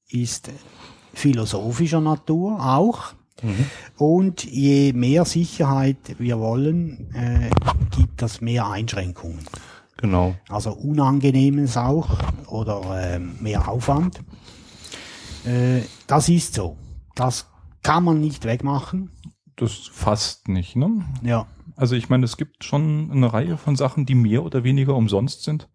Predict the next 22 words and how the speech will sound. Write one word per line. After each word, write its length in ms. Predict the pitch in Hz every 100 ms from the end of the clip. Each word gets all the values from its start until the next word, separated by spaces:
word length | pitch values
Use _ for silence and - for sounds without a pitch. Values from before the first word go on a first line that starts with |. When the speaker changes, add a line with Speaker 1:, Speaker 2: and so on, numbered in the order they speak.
| - - - _
Speaker 3:
Ich 60 | -
meine, 240 | 104 107
ich 140 | 110 -
erinnere 240 | 110 123
mich 320 | 117 107 - 214
an 100 | 110
die, 160 | 104 92 - - _
an, 640 | - 107 - - _ 120 113
an 200 | - 113
solche 260 | 107 101 117 110 - 127 -
etwas 200 | - 107
ältere 380 | 117 127 131 113
Sachen 320 | 117 117 113
wie, 220 | 104 101
ähm, 280 | 117 107 95
R 160 | 101 104
S 240 | 127 -
H 220 | 127 131
gegen 240 | 117 98 107
S 180 | 127
S 220 | 151 135 -
H. 240 | 143 143